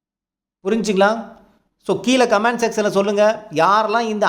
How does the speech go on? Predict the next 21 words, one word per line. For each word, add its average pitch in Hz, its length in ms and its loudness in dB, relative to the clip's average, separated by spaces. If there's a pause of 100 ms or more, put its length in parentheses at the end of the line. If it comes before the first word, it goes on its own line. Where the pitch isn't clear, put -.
(140)
ஐம்பது 240 320 0
நாட்கள் 220 440 -4 (560)
நான் 190 180 -2
ரெடியா 202 340 2
இருக்கேன் 208 380 -2
சார் 170 260 0 (920)
அப்படிங்கிறவங்க 185 640 0
கமெண்ட் 190 360 -2
செக்ஷன்ல 175 340 -2
சொல்லுங்க. 160 280 2 (460)
"சார், 180 160 -2
நான் 175 100 2
உங்களை 165 160 0
நம்பி 170 160 2
தான் 196 160 2
ஃபாலோ 190 240 4
பண்ணிட்டு 170 280 -2
இருக்கேன், 156 280 -2
இந்த 123 160 -6
ஐம்பது 170 300 0
நாட்கள் 185 440 0